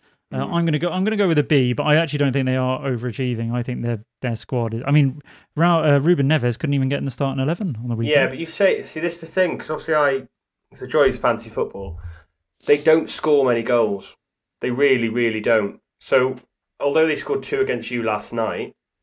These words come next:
Speaker 2: you take, I know it's all well and good, we do it all the time. You take them out of it, the only teams that have scored less than them are West Brom,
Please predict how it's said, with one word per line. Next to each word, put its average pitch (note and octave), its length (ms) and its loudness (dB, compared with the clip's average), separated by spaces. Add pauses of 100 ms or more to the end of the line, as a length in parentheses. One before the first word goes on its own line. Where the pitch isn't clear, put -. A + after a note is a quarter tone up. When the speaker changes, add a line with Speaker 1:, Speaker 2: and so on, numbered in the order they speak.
(260)
Speaker 2:
you C3+ 160 -12
take, C3 320 -2 (160)
I A2 80 -4
know G#2+ 120 -2
it's G#2 260 -8
all G#2+ 80 -4
well A2+ 120 -2
and G#2 100 -6
good, G#2 120 -4
we G2+ 80 -6
do G#2+ 60 -8
it - 20 -6
all - 80 -6
the - 60 -16
time. G2 160 -8 (280)
You C#3 140 -8
take D3+ 240 -2
them C3 160 -2
out B2+ 240 -2
of G2+ 100 -6
it, G#2+ 260 -8 (300)
the B2 120 0
only C#3+ 160 0
teams C3+ 280 -4
that A2+ 60 -6
have G2+ 60 -8
scored G#2+ 240 -4
less B2 240 -2
than G2 120 -10
them G2+ 280 -8
are G#2 120 -6
West A#2+ 320 -4
Brom, G#2 380 0